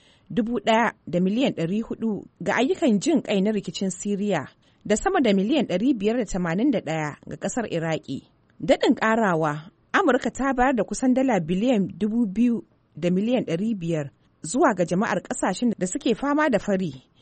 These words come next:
da kusan dala miliyan ɗari da hudu zuwa ga mutanen da suka rasa muhallinsu a Burma da kuma yankinta. Haka nan, mu ne wajen ba da gudunmuwa ga Ofishin Majalisar Ɗinkin Duniya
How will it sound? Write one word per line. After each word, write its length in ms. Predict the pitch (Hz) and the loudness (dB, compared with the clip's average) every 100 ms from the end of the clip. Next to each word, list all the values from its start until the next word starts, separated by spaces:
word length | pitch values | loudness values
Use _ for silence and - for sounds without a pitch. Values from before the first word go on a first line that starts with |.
| _ - | _ -6
da 80 | 180 | -4
kusan 280 | 254 311 277 | 0 4 4
dala 240 | 320 226 | 4 4
miliyan 320 | 190 190 262 | 2 2 0
ɗari 240 | - 180 277 | 0 0 2
da 80 | 196 | 0
hudu 420 | 151 - 160 147 - _ _ - | -2 -6 -6 -6 -12 _ _ -10
zuwa 280 | 160 294 202 | 0 2 2
ga 100 | 196 | 2
mutanen 380 | 262 240 214 | 0 0 0
da 60 | 226 | 0
suka 220 | 185 190 | -2 -4
rasa 220 | 196 - | -4 -2
muhallinsu 720 | 208 190 208 180 185 185 - - _ _ | -4 -2 -4 -2 -4 -4 -10 -10 _ _
a 80 | 156 | -4
Burma 420 | 160 233 214 151 - _ _ _ | 0 0 0 -2 -8 _ _ _
da 80 | 170 | -4
kuma 240 | - 202 | 0 2
yankinta. 640 | 190 214 - 147 - 139 - _ - | 4 2 0 -6 -6 -10 -12 _ -8
Haka 260 | - - 285 | -6 2 4
nan, 140 | 240 | 6
mu 180 | 262 381 | 6 4
ne 140 | 302 | 4
wajen 280 | 202 226 220 | 2 2 2
ba 140 | 254 320 | 2 0
da 80 | |
gudunmuwa 600 | 214 220 208 170 160 156 147 _ _ _ - | 0 0 0 0 0 -2 -6 _ _ _ -8
ga 120 | 180 | -4
Ofishin 480 | - 359 285 - 269 | 2 2 2 0 2
Majalisar 460 | 208 175 220 233 - | 2 0 -2 -4 -2
Ɗinkin 380 | 262 311 240 | -2 2 0
Duniya 480 | 170 190 190 196 143 | 2 0 0 0 -4